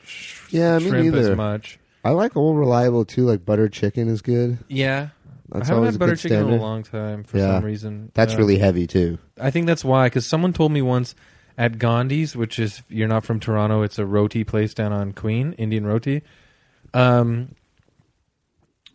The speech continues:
Speaker 1: oh, that reminds me, I gotta ask you something. But, uh, someone told me they saw the guy making the batch of butter roti, like, or,
Speaker 2: Uh-huh.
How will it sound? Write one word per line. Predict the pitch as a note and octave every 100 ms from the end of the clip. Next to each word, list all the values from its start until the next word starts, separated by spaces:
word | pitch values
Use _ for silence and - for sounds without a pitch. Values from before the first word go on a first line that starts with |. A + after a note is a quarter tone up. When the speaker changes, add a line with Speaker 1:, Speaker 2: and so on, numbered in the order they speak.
| -
Speaker 1:
oh, | C3 A2
that | A#2
reminds | A#2+ A#2+ A2
me, |
I | G#2
gotta | B2
ask | A2 -
you | A2
something. | G#2 G2+ G2
But, | C3
uh, | C#3+ B2+
someone | D#3 E3
told | D#3+ D3
me | C#3 B2
they | A2 B2
saw | - - A#2+ A#2+ B2 B2+ _ _ _ _ _ _ -
the | A2+
guy | A2+ G#2+ A2
making | G#2+ G#2+ A2 A#2 A2 G#2+ A2 _ _ _ _ _
the | A2+ A2+ G#2 G#2+ A2 _
batch | A#2+ A2 B2+ E3+ - - -
of | D3 C#3 C3
butter | C3+ C#3+
roti, | C#3 D3 - D3+ D3+
like, | B2+ A2+ A2 -
or, | A#2
Speaker 2:
Uh-huh. | G#2